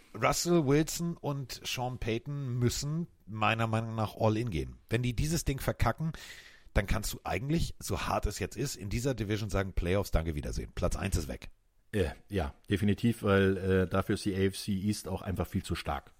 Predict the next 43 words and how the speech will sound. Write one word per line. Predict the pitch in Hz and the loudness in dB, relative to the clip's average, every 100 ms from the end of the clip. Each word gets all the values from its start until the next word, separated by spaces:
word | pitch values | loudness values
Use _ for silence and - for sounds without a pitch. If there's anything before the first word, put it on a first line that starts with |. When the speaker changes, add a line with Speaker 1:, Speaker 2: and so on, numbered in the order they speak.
| - | -10
Speaker 2:
dieses | 71 71 | -8 -8
Jahr. | 69 71 - | -8 -8 -6
Also, | 78 80 82 - - _ - | -4 -2 -2 -6 -16 _ -4
äh, | 92 | 0
beziehungsweise | 101 95 85 87 | 4 4 4 2
die | 85 | 2
A | 82 | 0
F | 87 | 0
C | 90 | 2
West | 90 - - | 2 0 -4
sowieso. | 85 82 98 117 - - - | -2 4 4 4 -2 -20 -4
Ähm, | 95 90 85 85 - | 2 4 4 0 -6
da | 69 85 85 | -12 -4 -2
hast | 95 | 0
du | 92 | 0
Kansas | - 95 90 - | 2 2 4 2
City, | 123 117 | 4 4
die | 101 101 | 4 4
jetzt | 98 104 | 4 4
langsam | 101 107 101 98 | 4 6 6 6
wahrscheinlich | 90 98 95 | 2 2 2
auch | 87 117 | 0 2
wieder | 101 95 | 2 2
aufwachen. | 107 104 101 98 - - - - | 2 2 2 -2 -4 -20 -20 -16
Äh, | - 95 95 87 | -4 0 2 0
die | 95 98 120 113 | -6 -6 -4 0
Chargers | 113 110 113 110 104 - | 4 4 6 4 4 -2
und, | 104 101 | -2 0
äh, | 92 101 98 | 2 4 4
die | 95 | 4
Raiders | 98 113 110 101 | 6 8 6 6
sind | 104 98 | 0 0
auch | 98 - | -2 0
keine | 107 101 | 2 4
Laufkundschaft. | 92 110 113 98 101 - - | 4 4 2 2 0 0 0
Gut, | 113 117 - - | 4 4 2 -4
du | 92 | 0
hast | 107 - | 0 2
jetzt | 107 - - - - - - | 0 0 -12 -18 -20 -20 -20
vielleicht | - 113 98 95 127 - | -2 0 2 4 2 2
noch | 117 107 | -2 0
die | 107 | 4
Möglichkeit, | 107 113 104 - 104 101 | 4 4 0 4 4 4